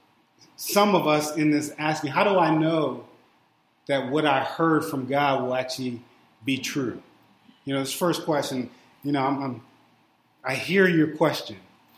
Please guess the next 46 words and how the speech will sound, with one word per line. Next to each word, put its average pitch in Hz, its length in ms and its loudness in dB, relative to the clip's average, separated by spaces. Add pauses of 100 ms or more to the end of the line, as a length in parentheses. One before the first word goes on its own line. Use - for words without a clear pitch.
(220)
And 123 80 -16
so 151 100 -4
I'd 147 60 -2
like 143 180 -4
to 143 100 -4
answer 139 300 -8
that 127 240 -8
question. 127 300 -8 (320)
First 262 260 2
thing 202 160 2
I 165 100 0
think 180 160 0
that, 139 200 2
that 131 140 -2
God 160 260 8
actually 147 300 0
does 143 400 2
is, - 60 -16 (640)
matter 170 220 4
of - 80 -2
fact, 160 240 2
I, 135 200 -4 (200)
I'll 139 60 -16
tell 170 160 2
you 151 80 2
a 135 40 -2
short 143 280 -6
story. 123 360 -8 (1400)
Um, 143 460 -4 (500)
you 151 80 -2
know, 147 80 0
spending 247 340 2
some 180 160 0
time 175 280 2
with 139 160 -4
God, 156 300 4
I, 131 360 0 (1080)
I 180 300 8
believe 165 280 6
that 139 140 2
God 165 240 8
had 147 140 2
given 151 160 2
me 151 120 4
a 127 80 -2
vision 139 720 0